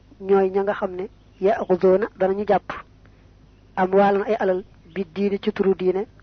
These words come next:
wa yakuloona, teñ koy lekk. Butoonuhum, seeni biir, takkoonu, danañu nekk, kal xusóori, mel ni ay njënde, maanaam mel ne, mel ni ay njënde, daañu al qasru njënde, jublu ci dëkk bu mag,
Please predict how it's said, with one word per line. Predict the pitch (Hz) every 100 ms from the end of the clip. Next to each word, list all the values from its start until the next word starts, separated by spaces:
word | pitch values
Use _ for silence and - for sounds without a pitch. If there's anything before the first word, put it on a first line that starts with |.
| -
wa | 185
yakuloona, | 202 - - 190 185 202 -
teñ | 214 196
koy | 196
lekk. | 185 180 - - - - - - - - - - -
Butoonuhum, | 196 - 202 196 185 190
seeni | - 202 202
biir, | - 196 196 - - -
takkoonu, | - 202 - 190 196 240
danañu | 202 196 202
nekk, | 202 190 - - - - - - -
kal | 214 196 -
xusóori, | 208 - 196 196 262 - - -
mel | 190 196
ni | 208
ay | 214 196
njënde, | 185 196 190 202 - -
maanaam | 190 180 190
mel | 196
ne, | 190 196 - - - - - - - - - - - - 180
mel | 190
ni | 202 -
ay | 196
njënde, | 190 196 202 254 - - - - - - - - - - -
daañu | 180 196
al | 190 180
qasru | 220 190 196
njënde, | 196 196 202 247 - -
jublu | 185 190
ci | 196 220 - - - - - - - - -
dëkk | 165 214 202
bu | 185
mag, | 196